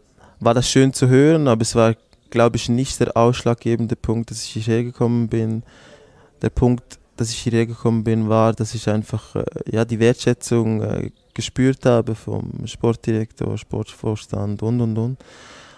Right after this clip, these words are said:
Also da hatte ich wirklich praktisch, äh, jede Woche Kontakt und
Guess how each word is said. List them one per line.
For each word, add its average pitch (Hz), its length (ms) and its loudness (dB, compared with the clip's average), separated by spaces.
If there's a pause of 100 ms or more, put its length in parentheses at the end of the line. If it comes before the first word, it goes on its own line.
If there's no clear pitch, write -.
Also 107 240 -2
da 110 160 2
hatte - 160 -4
ich - 140 -12
wirklich 110 760 -6 (540)
praktisch, - 520 -4
äh, 104 60 0
jede 107 340 0
Woche 107 760 -4
Kontakt - 760 -6
und 104 320 -8